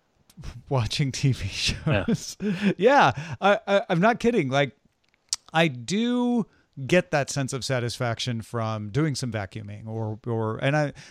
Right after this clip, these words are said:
Speaker 1: I'm the one who keeps us up on the dishes. Uh, and, and I'm not throwing Eileen under the bus. She, she does the dishes quite often as well, but I am usually the one that gets to them because I wanna get it out of the way. I wanna make sure it's not sitting there looking at me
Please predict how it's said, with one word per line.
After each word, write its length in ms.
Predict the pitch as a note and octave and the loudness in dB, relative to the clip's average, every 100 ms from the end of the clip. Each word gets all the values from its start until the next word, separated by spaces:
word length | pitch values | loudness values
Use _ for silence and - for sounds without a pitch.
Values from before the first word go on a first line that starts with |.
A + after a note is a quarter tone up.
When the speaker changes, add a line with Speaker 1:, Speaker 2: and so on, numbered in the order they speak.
| - | -2
Speaker 1:
I'm 200 | D3 F3 | 2 4
the 100 | F3+ | 6
one 200 | E3+ D#3 | 6 6
who 120 | C3 | 2
keeps 320 | - C#3+ - | 0 -4 -2
us 160 | B2+ A2+ | -2 -2
up 160 | A#2 A#2 | -2 -2
on 140 | A2 | -6
the 60 | G2+ | -6
dishes. 560 | G2+ - A2+ G#2 - - | -6 -6 -6 -4 -8 -4
Uh, 360 | B2+ A2+ A2 C3 | -2 0 -2 -2
and, 180 | C3+ | -2
and 180 | B2+ B2+ | -2 -2
I'm 180 | C3 C3+ | -2 0
not 200 | B2 A2+ - | -2 -4 -10
throwing 240 | - A#2 G#2+ | -4 -2 -2
Eileen 300 | A2 A2 G#2 | -4 -4 -4
under 160 | G2 | -6
the 100 | F#2+ | -8
bus. 220 | G2+ G#2 G2+ | -4 -4 -4
She, 220 | B2 F#2+ - | -6 -10 -10
she 120 | A2 | -8
does 240 | G#2 G2 | -6 -6
the 80 | G#2 | -6
dishes 480 | G2+ - G#2+ F#2 - - A#2+ - - | -8 -6 -8 -8 -12 -14 -16 -16 -4
quite 200 | A#2 G2 | -4 -2
often 440 | G2 - G#2 G2+ | -6 -8 -8 -8
as 200 | A2+ G2 | -8 -6
well, 240 | G#2+ G2 | -4 -6
but 200 | G2 A#2 B2 - - - | -4 -6 -6 -18 -16 0
I 160 | E3+ | 2
am 160 | E3+ C#3+ | 4 2
usually 480 | C3 D#3 D3+ D3 B2+ | 2 2 2 2 2
the 100 | A#2+ | 0
one 140 | A2+ | -2
that 100 | G#2+ | -2
gets 200 | C#3 - | -4 -4
to 100 | A#2 | -8
them 180 | G2+ G#2 | -8 -6
because 300 | A2+ B2 - C#3 | -4 -4 -4 -2
I 120 | D3 | 0
wanna 280 | C#3 C3+ A#2+ | 2 2 0
get 160 | A2+ | -2
it 80 | G#2+ | -2
out 120 | G2 | -4
of 60 | F#2+ | -6
the 80 | G#2 | -8
way. 160 | - - _ _ _ - | -10 -12 _ _ _ -2
I 80 | C3 | 2
wanna 220 | C3+ B2+ | 2 2
make 220 | A#2+ A#2+ | 0 -2
sure 160 | - B2 | -2 -4
it's 140 | - | -4
not 200 | B2+ C3+ | -4 -4
sitting 300 | - C#3 A#2 | -4 -6 -4
there 140 | A2+ A2 | -4 -4
looking 340 | A2+ - G#2+ | -4 -6 -6
at 160 | G#2 G#2 | -8 -8
me 320 | G#2 G2+ G2 | -10 -10 -12